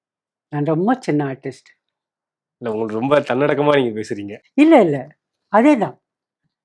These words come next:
Speaker 1: எத்தனை இப்போ ப-, புதுசா வரவங்க கூட என்ன ஆக்ட் பண்றாங்க இவங்க? இவங்களெல்லாம் பார்த்தா நாங்க ஒண்ணுமே இல்ல. நிஜமா சொல்றேன். கிரேட்.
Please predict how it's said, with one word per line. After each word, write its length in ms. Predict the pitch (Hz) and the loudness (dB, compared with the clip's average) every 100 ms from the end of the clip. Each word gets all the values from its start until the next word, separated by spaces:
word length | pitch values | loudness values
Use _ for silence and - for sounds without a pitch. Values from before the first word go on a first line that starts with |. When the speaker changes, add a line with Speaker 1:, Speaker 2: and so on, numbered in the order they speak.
| _ _ _ | _ _ _
Speaker 1:
எத்தனை 440 | 151 147 285 277 | -14 -4 0 0
இப்போ 480 | 202 - 190 180 170 - | 0 0 4 4 4 4
ப-, 360 | 156 143 143 - | 4 2 -2 -6
புதுசா 340 | 175 262 - | -4 0 4
வரவங்க 600 | 247 196 190 185 170 160 | 6 6 4 4 2 -2
கூட 320 | - 160 147 - - _ | -4 -2 -4 -6 -20 _
என்ன 340 | 247 311 320 | 4 6 6
ஆக்ட் 240 | 202 190 _ | 4 0 _
பண்றாங்க 360 | 175 151 143 | -4 -4 -8
இவங்க? 260 | 131 131 160 220 _ _ _ _ _ | -10 -10 -12 -12 _ _ _ _ _
இவங்களெல்லாம் 460 | 208 247 269 294 294 262 | 0 4 6 6 6 4
பார்த்தா 220 | 262 262 | 4 4
நாங்க 280 | 247 220 202 | 2 2 2
ஒண்ணுமே 400 | 175 202 240 294 | 2 4 4 4
இல்ல. 360 | 208 180 - _ _ - | 4 0 -4 _ _ -6
நிஜமா 320 | 156 180 262 | -4 2 4
சொல்றேன். 420 | 294 - 156 135 113 _ _ _ _ _ _ _ _ _ _ | 4 2 -2 -4 -12 _ _ _ _ _ _ _ _ _ _
கிரேட். 400 | 151 202 226 | -2 0 -2